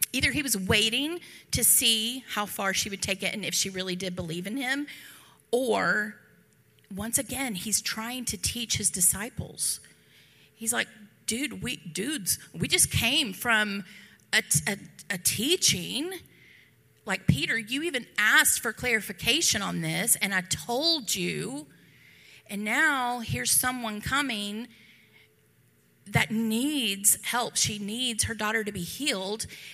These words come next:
and take it away. Take it away." And they say, "Take her away.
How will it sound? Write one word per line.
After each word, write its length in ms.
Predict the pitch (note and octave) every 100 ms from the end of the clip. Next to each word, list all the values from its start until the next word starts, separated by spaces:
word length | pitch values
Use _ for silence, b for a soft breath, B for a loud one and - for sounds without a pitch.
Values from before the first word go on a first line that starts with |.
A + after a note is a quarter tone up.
| B _
and 640 | G#3+ G3+ F#3+ F#3+ F#3 F#3 - - _ _ _ _ _ _ _ _ _ _ _ _ _ _ _ -
take 240 | - A#3
it 80 | C4+
away. 500 | C4+ D4+ D#4+ D4 C#4+ - _ _ _ _ _ _ _ _ _ _ _ _ _ _ B D4+ B -
Take 300 | - A3 C4
it 80 | C#4+
away." 680 | D4+ D4+ F#4+ F4+ E4 E4+ G4+ - _ _ _ _ b b b b b _ _
And 180 | - A#3+
they 100 | A3
say, 600 | A3 B3+ G#3 G3 F#3 F#3 - -
"Take 260 | - C4+
her 160 | - G#3+
away. 300 | F3+ - -